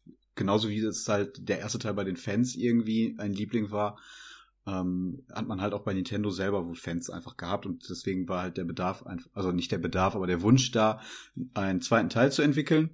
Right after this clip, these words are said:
Und man hatte ja beim drei D S diese, ähm,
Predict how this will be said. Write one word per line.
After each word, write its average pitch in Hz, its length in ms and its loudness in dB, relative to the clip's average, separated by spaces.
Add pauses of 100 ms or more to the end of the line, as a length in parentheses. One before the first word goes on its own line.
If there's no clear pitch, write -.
Und 117 380 10
man 101 160 6
hatte 107 220 6
ja 107 60 8
beim 101 200 4
drei 101 220 4
D 98 100 4
S 104 300 0
diese, 92 680 2
ähm, 85 420 -2